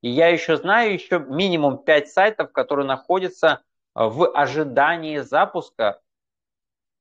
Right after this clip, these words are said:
готовности сообщества. Вот когда вы будете готовы, тогда эти еще пять сайтов запустятся, и у вас будут еще дополнительные возможности.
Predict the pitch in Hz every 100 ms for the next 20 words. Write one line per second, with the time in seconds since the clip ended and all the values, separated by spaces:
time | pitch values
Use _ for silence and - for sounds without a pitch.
0 | _ 139 127 123 147 143 139 139 127 -
1 | 123 101 - - 98 - 165 160 147 117
2 | 113 131 104 107 - 131 165 - 254 190
3 | 117 113 120 123 117 - 123 - - _
4 | 139 - - 104 107 - 165 170 123 110
5 | 110 123 123 139 - 185 175 - 180 147
6 | 120 123 120 135 135 120 113 104 104 101
7 | - _ _